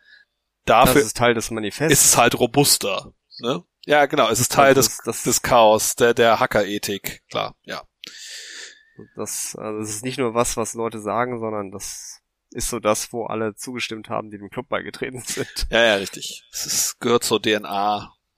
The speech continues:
Speaker 1: Ist schon richtig.
Speaker 2: Fördere Dezentralisierung, misstraue Autoritäten.
Speaker 1: Ja, genau, das bringt's nämlich mit sich. Also genau, d-,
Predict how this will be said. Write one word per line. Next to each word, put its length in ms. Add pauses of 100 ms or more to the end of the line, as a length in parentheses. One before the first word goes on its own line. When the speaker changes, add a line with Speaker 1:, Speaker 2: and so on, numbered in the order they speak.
(360)
Speaker 1:
Ist 100
schon 160
richtig. 460 (880)
Speaker 2:
Fördere 500
Dezentralisierung, 960
misstraue 540
Autoritäten. 840 (1700)
Speaker 1:
Ja, 480 (180)
genau, 320
das 220
bringt's 360
nämlich 220
mit 180
sich. 160
Also 160
genau, 280
d-, 160